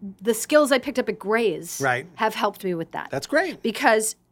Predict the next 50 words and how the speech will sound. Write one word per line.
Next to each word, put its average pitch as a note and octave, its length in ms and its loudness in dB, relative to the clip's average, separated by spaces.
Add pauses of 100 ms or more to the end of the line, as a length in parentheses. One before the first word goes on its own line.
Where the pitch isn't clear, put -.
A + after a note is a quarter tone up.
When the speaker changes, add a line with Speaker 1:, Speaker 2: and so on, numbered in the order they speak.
(720)
Speaker 1:
creating C#4+ 560 2
a B3+ 40 2
narrative A#3+ 460 2
that G3+ 140 -4
has A#3+ 260 -2
beginning, G3 460 -6
middle, D#3 200 -10
and D#3+ 120 -10
end, D#3+ 200 -14
creating C4 340 -4
these, A#3 340 -4
these A#3 200 -6
short - 300 -4
scenes B3 380 -6
that, - 240 -16
that G#3 180 -8
Grey's G3+ 320 -2
is G#3 100 -8
sort F#3+ 240 -6
of F3+ 120 -6
a-, - 40 -20 (380)
actually F#3+ 360 -6
made B3+ 300 -6
of, - 400 -8
you G#3 140 -6
know, F#3 100 -6
when F#3 140 -8
you F#3 60 -8
have G3+ 200 -6
all G3 80 -6
these F3+ 140 -14
little F3 160 -12
scenes, - 160 -12 (680)
it C4 120 2
f-, - 180 -16 (180)
I A#3+ 120 6
felt C#4 260 0
like C#4+ 200 -2
I A3 120 0
could A3 200 -8
inform G3 500 -4
the F#3 100 -8
solo F3+ 440 -6
show F3 460 -4 (240)
w-, F3+ 160 -14 (180)
in G3 100 -2
a F#3 60 -2
much F#3 280 -4
stronger F3 420 -6
way E3 480 -4